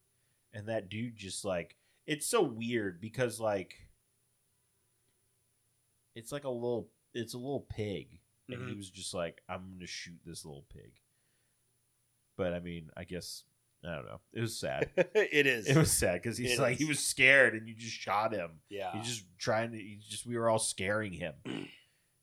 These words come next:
Speaker 1: And then, you know, then you find out, like, well, wait a minute, if, if it's not a real alien pig,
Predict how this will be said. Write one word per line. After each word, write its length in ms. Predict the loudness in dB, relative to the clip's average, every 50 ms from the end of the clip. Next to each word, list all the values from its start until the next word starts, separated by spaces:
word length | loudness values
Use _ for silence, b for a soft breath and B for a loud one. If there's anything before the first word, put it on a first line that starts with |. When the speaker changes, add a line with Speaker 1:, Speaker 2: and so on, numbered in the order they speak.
| _ _
Speaker 1:
And 220 | -8 -6 -4 0
then, 380 | 4 4 6 4 4 2 -2 -6 -6
you 120 | -4 -2 2
know, 220 | 2 2 2 2 4
then 220 | 4 4 4 4
you 80 | 0 0
find 260 | 4 6 6 6 6
out, 140 | 4 4 4
like, 180 | 2 2 0
well, 160 | 0 -2 -2 0
wait 200 | 2 2 2 2
a 60 | 2
minute, 260 | 0 -2 -4 -4 -6 -6
if, 280 | -6 -8 -8 -10 -14 -10
if 200 | -10 -8 -8 -6
it's 200 | -8 -8 -2 2
not 220 | 4 6 6 8
a 80 | 6 6
real 720 | 6 6 4 6 6 6 6 6 6 4 2 0 0 -4 _ _ _ _ _ _ _ _ _ _ _ _ _ _ _ -2
alien 600 | 0 2 2 4 2 2 2 0 0 -2 0 2
pig, 680 | 4 4 6 6 6 6 4 2 0 -2 -6 -10 -10 -12